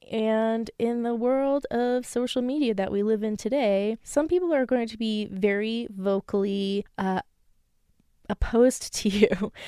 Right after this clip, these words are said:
<laughs> They're gonna be shitheads and say crappy things. So,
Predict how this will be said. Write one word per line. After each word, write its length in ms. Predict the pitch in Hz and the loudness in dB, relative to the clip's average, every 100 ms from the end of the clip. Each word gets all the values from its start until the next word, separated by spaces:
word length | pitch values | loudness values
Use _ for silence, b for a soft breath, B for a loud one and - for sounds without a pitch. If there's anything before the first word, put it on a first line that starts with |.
| B 240 | B 0
<laughs> 0 | |
They're 360 | 208 202 254 | 0 2 2
gonna 280 | 262 294 269 | 2 0 0
be 260 | 214 208 208 | 0 -2 -2
shitheads 540 | - 175 170 185 185 | -4 -4 -2 -4 -4
and 120 | 185 | -6
say 220 | - 190 | -2 -2
crappy 300 | 202 180 180 | 0 -2 -4
things. 360 | 202 202 196 - B B | -6 -8 -8 -10 B B
So, 680 | - - 277 262 262 262 | -8 6 8 8 8 6